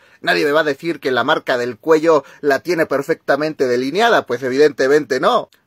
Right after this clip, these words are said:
Este es Wesley Snyder, el cual posiblemente antes era consumidor de aquellas sustancias que te hacían estar delgado y fuerte,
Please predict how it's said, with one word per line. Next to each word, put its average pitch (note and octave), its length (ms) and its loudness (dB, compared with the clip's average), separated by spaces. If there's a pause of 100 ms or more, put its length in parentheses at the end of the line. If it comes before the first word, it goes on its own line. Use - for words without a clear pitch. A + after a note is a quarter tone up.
Este F3 440 2
es D#3 100 0
Wesley D#3 500 0
Snyder, C#3+ 460 -2
el G#2 160 -8
cual D#3+ 400 0
posiblemente C3+ 840 -2
antes C#3 380 -4
era C3+ 160 0
consumidor A#2+ 640 -4
de A#2 100 -4
aquellas A#2+ 420 -6
sustancias C#3+ 600 -4
que A2+ 120 -8
te G#2+ 100 -6
hacían B2+ 260 -6
estar A#2+ 300 -6
delgado A#2+ 500 0
y A#2 80 -6
fuerte, F#3 500 -2